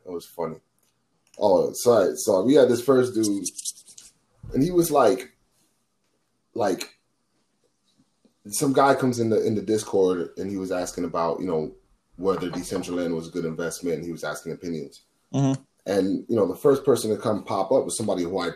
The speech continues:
Speaker 1: never seen before in our Discord.
Speaker 2: Okay.
Speaker 1: And
Speaker 2: Ever.
Speaker 1: I live there. You know what I
Speaker 2: Yeah.
Speaker 1: mean? And, uh, so, you know, this guy I've never seen before just starts popping off like, "Oh, you know, it's trash," you know, da, da, da, you know, like, really nothing to say about it.
Speaker 2: What?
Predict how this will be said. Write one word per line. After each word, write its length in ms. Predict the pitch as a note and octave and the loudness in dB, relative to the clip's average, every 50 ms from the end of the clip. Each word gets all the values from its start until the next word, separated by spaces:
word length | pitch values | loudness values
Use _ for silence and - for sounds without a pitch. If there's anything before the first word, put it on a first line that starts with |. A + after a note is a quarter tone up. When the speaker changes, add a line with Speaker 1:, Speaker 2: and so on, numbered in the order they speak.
| - | -10
Speaker 1:
never 580 | - E2 E2+ F#2 G#2 A#2 C3+ C3+ B2+ D3+ C#3 C3 | -14 -14 -8 -4 2 4 4 4 4 4 2 2
seen 360 | - - - A#2+ G#2+ G2 F2 | 0 -2 -2 -2 -2 -2 -2
before 380 | D#2+ E2 - - E2 D#2 D#2 D#2 | -4 -6 -6 -4 -4 -4 -4 -4
in 40 | D2+ | -6
our 160 | D2+ D#2 D2+ | -6 -6 -6
Discord. 380 | D2+ D2 C#2+ - - - - - _ _ _ _ _ _ _ _ - | -8 -10 -12 -12 -14 -16 -16 -16 _ _ _ _ _ _ _ _ -8
Speaker 2:
Okay. 300 | B2 A#2+ - - G#2+ - - - - - - _ _ _ _ _ | -6 -6 -4 -6 -6 -8 -10 -12 -14 -16 -20 _ _ _ _ _
Speaker 1:
And 180 | - - C#2 - | -14 -8 0 2
Speaker 2:
Ever. 200 | - - A2 A2+ | 4 4 4 4
Speaker 1:
I 120 | G#2 G2+ G2+ | 2 2 0
live 760 | F#2+ F#2 F#2+ G2+ G2+ G2+ A2 C3 C#3 B2+ B2 A#2+ - - | 0 0 0 0 0 4 6 8 8 8 6 4 0 -6
there. 340 | - F2 D2 - - - - - _ _ _ _ _ _ _ | -6 -6 -6 -6 -8 -10 -12 -16 _ _ _ _ _ _ _
You 120 | - - E2+ | -2 0 0
know 40 | A2+ | 0
what 60 | G#2+ | 0
I 40 | G#2+ | 0
Speaker 2:
Yeah. 60 | A2+ A#2 | 0 0
Speaker 1:
mean? 160 | A2 G#2 - - _ _ _ _ _ _ _ _ _ - | 0 -2 -6 -12 _ _ _ _ _ _ _ _ _ -4
And, 280 | A#2 A#2 A#2 G#2+ G2+ G#2 | -2 0 0 2 2 2
uh, 220 | G#2 G2 F#2+ F#2 F#2+ | 2 4 4 2 2
so, 260 | F#2+ - A#2+ G#2+ G#2+ G#2+ | 2 2 4 6 6 6
you 60 | A2 | 6
know, 100 | G#2+ G#2 | 4 2
this 120 | A2+ A2+ A2 | 2 2 4
guy 260 | B2+ A#2+ A#2 A2+ A2+ | 4 6 6 6 6
I've 120 | G#2+ G2 G#2+ | 4 4 4
never 260 | A#2+ C#3 D3 D#3 E3 | 4 6 6 4 2
seen 240 | D#3+ - D#3 C#3 C3 | 2 4 4 4 4
before 420 | B2 A2 A2 - G#2 G#2 G2 G2 F#2+ | 2 0 -2 0 2 2 2 2 0
just 140 | G#2 G#2 - | -2 -2 0
starts 240 | - G#2+ G2+ G2 - | 0 0 0 0 -4
popping 340 | - - A2+ G#2+ - G#2 G#2 | -4 0 0 2 2 2 2
off 240 | G#2+ G#2 G2 F#2 - | 2 2 2 0 -2
like, 200 | F2+ E2 D#2 C#2+ - _ _ _ _ _ _ _ _ - | -4 -4 -4 -6 -8 _ _ _ _ _ _ _ _ 2
"Oh, 400 | - C#3 C3+ B2+ B2+ A#2+ A2+ A2 G#2+ | 4 6 6 6 4 4 2 0 -2
you 80 | - - | 0 2
know, 80 | A2+ G2 | 2 2
it's 160 | F#2 - - | 2 0 -4
trash," 640 | - - D3+ D#3 D3 C#3 C3+ C3 B2 B2 B2+ - - | -4 0 2 4 6 6 6 6 6 4 2 -2 0
you 100 | B2 B2 | 0 2
know, 80 | A#2 G#2 | 2 2
da, 80 | A#2 A2+ | 2 2
da, 100 | A#2+ A2+ | 4 4
da, 200 | A2+ A2+ A2 G#2+ | 6 6 6 6
you 80 | G#2+ A#2 | 6 4
know, 120 | A2 G2 | 4 2
like, 260 | G#2 G2 F#2+ F#2 - - | 2 2 0 0 0 0
really 160 | B2+ B2 A2 | 0 2 2
nothing 300 | G#2 G#2+ G#2 - G2 F#2+ | 2 0 0 0 -2 -4
to 60 | F2+ | -4
say 220 | - - - - | -2 0 2 4
about 300 | G#2 F2+ F2+ F#2 F#2 F#2 | 4 4 4 4 4 4
it. 80 | - A4 | 6 6
Speaker 2:
What? 640 | A#4+ C5+ C#5+ D5 C#5+ - - - - - - - | 6 8 8 6 6 4 4 2 2 2 2 0